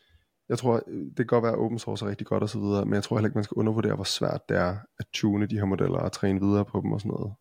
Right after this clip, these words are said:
øh, og vedligeholde dem og sådan noget. Fordi jeg hører rigtig mange, der sådan ligesom snakker om, "Jamen, så kan man da bare tage sådan en open source model ned, og så bare køre den," og sådan noget.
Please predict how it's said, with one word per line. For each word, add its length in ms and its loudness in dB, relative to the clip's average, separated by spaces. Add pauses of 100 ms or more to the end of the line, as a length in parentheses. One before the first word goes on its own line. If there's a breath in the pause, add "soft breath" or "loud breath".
(140)
øh, 380 2
og 240 2
vedligeholde 560 2
dem 100 -4
og 80 -4
sådan 120 -6
noget. 140 -6 (460 loud breath)
Fordi 160 4
jeg 80 4
hører 260 4
rigtig 280 -2
mange, 440 0 (360)
der 100 2
sådan 200 -4
ligesom 220 -2
snakker 360 0
om, 180 -2
"Jamen, 140 -6
så 100 -2
kan 100 0
man 100 0
da 60 0
bare 140 0
tage 160 -4
sådan 200 0
en 120 -2
open 220 2
source 260 0
model 260 2
ned, 80 2
og 120 0
så 80 -2
bare 140 0
køre 260 0
den," 120 -4
og 80 -4
sådan 100 -8
noget. 140 -6